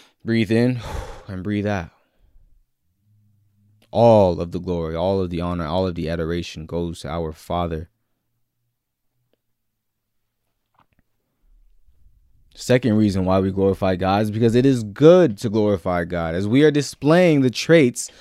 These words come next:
of an invi-, as, uh, of an invisible God, as we are making the invisible traits of God visible, we are doing good.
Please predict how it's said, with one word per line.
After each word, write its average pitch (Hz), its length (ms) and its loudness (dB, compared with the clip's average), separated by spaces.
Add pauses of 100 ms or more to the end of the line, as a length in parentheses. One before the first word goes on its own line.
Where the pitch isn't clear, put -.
(120)
of 123 120 0
an 131 60 4
invi-, 139 460 4
as, 127 220 4
uh, 113 200 0
of 117 180 2
an 117 100 2
invisible 135 600 2
God, 95 440 -4 (520)
as 117 160 -2
we 135 100 6
are 131 60 6
making 151 340 4
the 127 140 4
invisible 143 580 2
traits 135 420 -2
of 110 160 -2
God 113 320 0
visible, 92 800 0 (1300)
we 131 160 2
are 139 120 6
doing 131 520 8
good. 98 600 6